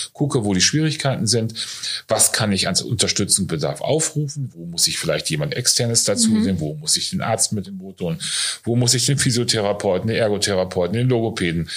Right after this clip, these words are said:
Speaker 2: Sehr
Speaker 1: dann,
Speaker 2: umfangreich,
Speaker 1: ne,
Speaker 2: ne?
Speaker 1: ne, holen. Und
Speaker 2: Mhm.
Speaker 1: das muss ich ja, und das lernt man Stück für Stück in den drei Jahren. Das kann der im ersten Jahr noch nicht umfassend machen,
Speaker 2: Ja.
Speaker 1: aber da können Kleinbereiche sein. Aber
Speaker 2: Mhm.
Speaker 1: zum dritten Jahr hin,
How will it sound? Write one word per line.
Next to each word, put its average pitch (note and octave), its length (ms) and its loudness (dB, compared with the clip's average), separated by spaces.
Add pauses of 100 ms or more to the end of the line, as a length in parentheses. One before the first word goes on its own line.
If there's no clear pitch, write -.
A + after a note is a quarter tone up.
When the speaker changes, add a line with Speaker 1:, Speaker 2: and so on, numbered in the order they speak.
(200)
Speaker 2:
Sehr F3 240 4
Speaker 1:
dann, - 100 2
Speaker 2:
umfangreich, E3+ 680 2
Speaker 1:
ne, - 80 4
Speaker 2:
ne? G2 40 2 (120)
Speaker 1:
ne, G2+ 60 -4
holen. G#2+ 240 0
Und - 220 -2
Speaker 2:
Mhm. G#3 160 2
Speaker 1:
das - 220 4
muss C3 200 4
ich A2+ 80 0
ja, F#2 100 2
und D2+ 100 0
das A#2+ 200 2
lernt D#3+ 280 0
man D#3 240 2 (220)
Stück A#2 400 0
für G2 240 2
Stück G2 480 0 (320)
in G2+ 140 2
den F2 140 2
drei D2+ 220 0
Jahren. C#2+ 240 0
Das - 160 4
kann F#2 220 2
der E2 320 -2
im D#2 100 -6
ersten F2 300 2
Jahr D2+ 160 0
noch C3 100 0
nicht - 200 -2
umfassend C#3 480 2
machen, C#3 380 0
Speaker 2:
Ja. G2 200 2 (100)
Speaker 1:
aber F#2+ 280 2
da E2+ 180 2
können C#2+ 300 0
Kleinbereiche A2 640 0
sein. F#2+ 300 0
Aber - 260 2
Speaker 2:
Mhm. G#3+ 80 2
Speaker 1:
zum D#3+ 240 2
dritten F#2+ 360 0
Jahr F2 280 0
hin, D#3 320 2